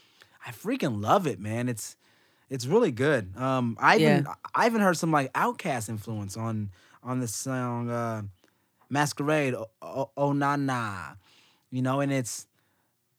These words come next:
Speaker 1: I think it's like Outkast meets, meets Chicago-ish because it's, it's,
Speaker 2: Yeah.
Speaker 1: it's, it's still kinda got that instrumental vibe, but then the horns come in, you're like, "That's Chicago."
Speaker 2: Mm-hmm.
Speaker 1: You hear that, and you're
Speaker 2: Yeah.
Speaker 1: just, you know that's Chicago now.
Speaker 2: Right.
Speaker 1: So,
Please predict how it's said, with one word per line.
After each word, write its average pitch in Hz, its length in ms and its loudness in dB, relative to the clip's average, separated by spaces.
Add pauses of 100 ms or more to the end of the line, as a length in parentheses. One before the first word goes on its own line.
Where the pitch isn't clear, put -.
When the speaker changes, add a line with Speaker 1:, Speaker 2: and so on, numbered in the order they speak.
(400)
Speaker 1:
I - 60 -6
think 185 220 -2
it's 165 160 -2
like 147 160 2
Outkast 151 500 2
meets, 147 640 -2
meets 147 220 0
Chicago-ish 131 880 -2
because 120 300 -6
it's, 113 120 -4
it's, 381 160 6
Speaker 2:
Yeah. 156 220 4
Speaker 1:
it's, 131 160 -6
it's 135 120 -8
still 156 260 2
kinda 147 240 -2
got 131 260 2
that 120 220 0 (1000)
instrumental 139 640 2
vibe, 139 440 2
but 123 160 -2
then 139 120 -2
the 120 80 0
horns 151 360 0
come 131 200 -4
in, 117 100 0
you're 120 100 -2
like, 110 120 -4
"That's - 160 -6
Chicago." 127 400 -8
Speaker 2:
Mm-hmm. 220 480 4
Speaker 1:
You 170 40 0
hear 180 260 2
that, 180 140 6
and 285 180 6
you're 403 100 4
Speaker 2:
Yeah. 214 200 6
Speaker 1:
just, 147 120 2
you 185 80 2
know 160 300 4
that's 156 220 2
Chicago 123 480 -4
now. 98 160 -6
Speaker 2:
Right. 143 260 4
Speaker 1:
So, 107 180 -4